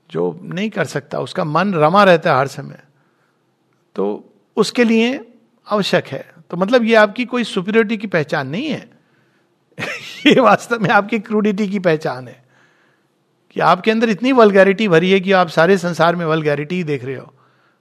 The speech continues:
और आप उसमें नहीं जा सकते कि उसमें कीचड़ ही है, इसमें, क्योंकि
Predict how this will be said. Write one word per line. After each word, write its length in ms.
और 80
आप 160
उसमें 200
नहीं 180
जा 140
सकते 340
कि 100
उसमें 280
कीचड़ 320
ही 100
है, 260
इसमें, 340
क्योंकि 440